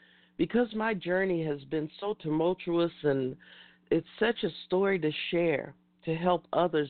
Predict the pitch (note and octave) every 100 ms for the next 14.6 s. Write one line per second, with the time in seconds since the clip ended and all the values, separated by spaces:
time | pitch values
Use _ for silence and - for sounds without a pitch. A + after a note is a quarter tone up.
0 | D#3 D#3+ E3 D3+ C3+ - - - E3+ D#3
1 | D3 - F#3+ F3 D3+ C#3+ C#3 F3+ F#3 F3+
2 | D#3+ E3 D3+ D3+ C#3+ - _ _ - -
3 | - - _ _ - _ _ _ - -
4 | D#3 E3+ F3 E3 D3+ C#3+ D#3+ G#3 G3+ G3
5 | G3+ G3 F#3+ F3 F3+ F#3 G3 F3 D#3 D3
6 | B2 D#3 F#3+ G3+ F#3+ - F#3 G3 F3 E3
7 | D#3+ F3 F#3 D#3 D#3 E3+ G3 - D#3+ D3
8 | C3 - F#3+ G#3 G3 G3 F#3+ F#3 F3+ F3
9 | F3 F3+ F3+ D#3 D3+ - G3 G#3+ D#3+ D3+
10 | D#3 D3+ C3+ - - - _ _ _ _
11 | - E3+ G3 - D3+ C#3+ - D3 D3+ D3
12 | C#3 C#3 A#2+ D3 F#3+ A#3 G#3+ G3+ G3 F#3
13 | F3+ F3 - - _ _ _ _ _ _
14 | - D3+ E3 A#3 D4+ F4